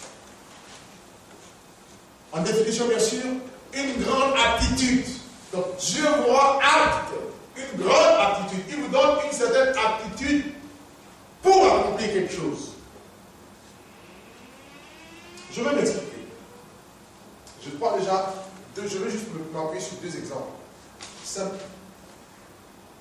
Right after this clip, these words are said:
Dieu appelle Moïse. Moïse dans le désert,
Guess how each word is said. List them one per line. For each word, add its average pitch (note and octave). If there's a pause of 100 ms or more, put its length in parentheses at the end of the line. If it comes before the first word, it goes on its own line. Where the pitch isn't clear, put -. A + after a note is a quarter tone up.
Dieu D#4
appelle -
Moïse. - (1700)
Moïse A#3+
dans -
le G3+
désert, -